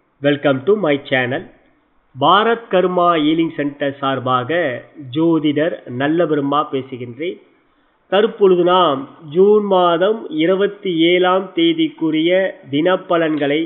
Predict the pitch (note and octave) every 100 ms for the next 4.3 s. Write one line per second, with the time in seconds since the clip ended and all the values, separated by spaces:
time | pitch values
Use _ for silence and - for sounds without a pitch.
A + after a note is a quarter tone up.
0 | - D3 C#3+ C3+ B2+ B2+ B2+ B2+ A#2+ F3+
1 | F#3+ - _ _ _ _ _ _ F3+ G3+
2 | F#3+ F3+ F3 E3+ F3 F3 F3 F3 E3 D3+
3 | D3 - C#3+ C#3 C#3+ C#3 G3+ - - _
4 | C#3 C3